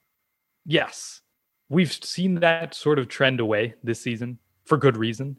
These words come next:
and it's paying off, we're seeing, in terms of, like, you know, offense and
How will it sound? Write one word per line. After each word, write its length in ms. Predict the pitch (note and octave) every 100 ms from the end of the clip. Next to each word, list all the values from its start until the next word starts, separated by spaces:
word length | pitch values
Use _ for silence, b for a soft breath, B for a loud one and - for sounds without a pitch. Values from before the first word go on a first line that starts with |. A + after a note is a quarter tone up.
| _
and 100 | A#2+
it's 120 | A#2+ -
paying 460 | - A#2+ B2+ C#3
off, 440 | G#2+ A#2+ C#3 - -
we're 120 | B2+ A#2+
seeing, 360 | C#3 C#3 D3+
in 120 | D3
terms 260 | A2 B2+ A2
of, 60 | A2
like, 340 | A2 A2 - _ _ F#3+
you 160 | G#3 B2+
know, 200 | G#2+ A2 -
offense 480 | A2 A2 A#2+ A2 -
and 180 | A2